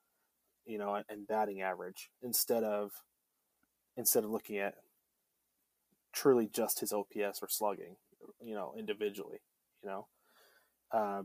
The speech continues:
because I think if, if the Phillies had not put that on him, or if, I guess, the world had not put that slugger label on him,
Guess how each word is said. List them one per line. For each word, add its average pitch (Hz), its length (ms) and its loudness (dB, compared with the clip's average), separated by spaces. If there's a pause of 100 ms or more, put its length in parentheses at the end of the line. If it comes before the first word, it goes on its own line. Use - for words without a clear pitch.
because 117 300 4
I 135 100 8
think 143 240 4
if, - 180 2 (220)
if - 160 0
the - 80 -6
Phillies 147 360 10
had 131 120 8
not 117 220 2
put 139 160 8
that 117 160 8
on 113 180 4
him, 107 220 -4 (380)
or 117 180 6
if, 120 240 4 (260)
I 107 80 2
guess, 131 200 4
the - 80 2
world 117 460 8
had 113 140 0
not 104 200 -2
put - 180 0
that 110 240 2
slugger 120 560 6
label 110 320 2
on 135 160 2
him, 147 260 -2